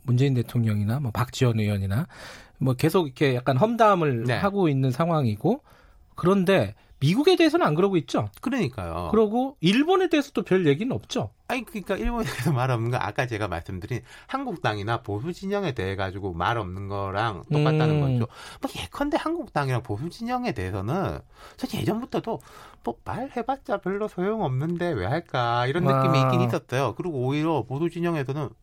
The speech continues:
Speaker 2: "봐라, 북이 우리를 이렇게 공격하는 것은
Speaker 1: 음.
Speaker 2: 우리가 뭐 두렵다는 뜻 아니냐." 뭐
Speaker 1: 네.
Speaker 2: 이렇게 해석이 될 수도 있는 건데, 그러니까 북이 이제 표면적으로 우리를,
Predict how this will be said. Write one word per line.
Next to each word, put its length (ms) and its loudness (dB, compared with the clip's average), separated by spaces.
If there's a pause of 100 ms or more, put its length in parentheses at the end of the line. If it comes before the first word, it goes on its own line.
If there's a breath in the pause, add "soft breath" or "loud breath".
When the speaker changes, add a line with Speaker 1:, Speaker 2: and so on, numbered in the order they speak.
Speaker 2:
"봐라, 340 0
북이 260 -6
우리를 320 -4
이렇게 220 -6
공격하는 580 -4
것은 240 -6
Speaker 1:
음. 840 0
Speaker 2:
우리가 220 4
뭐 220 0
두렵다는 420 -2
뜻 120 -8
아니냐." 720 -4
뭐 120 4
Speaker 1:
네. 100 4
Speaker 2:
이렇게 720 -2
해석이 380 -2
될 160 2
수도 200 -10
있는 240 -4
건데, 520 -2 (300 loud breath)
그러니까 200 -6
북이 440 -6
이제 120 -4
표면적으로 720 -2
우리를, 580 0